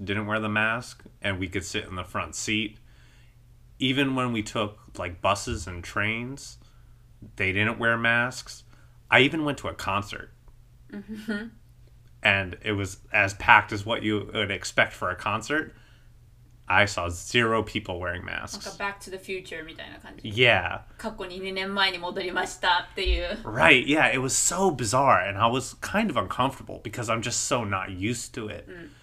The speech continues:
Speaker 1: 'Cause I wear a mask all the time,
Speaker 2: Mm.
Speaker 1: and then my friend said, "Hey, we're going to a country concert." And <laughs>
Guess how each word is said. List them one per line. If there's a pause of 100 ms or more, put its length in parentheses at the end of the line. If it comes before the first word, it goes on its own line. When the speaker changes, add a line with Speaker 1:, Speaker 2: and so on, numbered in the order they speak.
(180)
Speaker 1:
'Cause
I
wear
a
mask
all
the
time, (100)
Speaker 2:
Mm. (160)
Speaker 1:
and
then
my
friend
said,
"Hey,
we're
going
to
a
country
concert." (840)
And
<laughs>